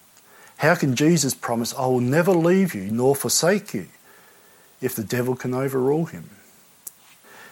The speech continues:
If there is a single area where the devil can do as he pleases, then we're in trouble. For we can have no confidence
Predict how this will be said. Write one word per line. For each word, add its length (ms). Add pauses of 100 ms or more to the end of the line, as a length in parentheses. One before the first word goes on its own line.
If 160
there 160
is 100
a 60
single 800
area 580 (600)
where 160
the 120
devil 300
can 160
do 180
as 180
he 100
pleases, 600
then 220
we're 160
in 120
trouble. 400 (1200)
For 120
we 140
can 120
have 260
no 300
confidence 800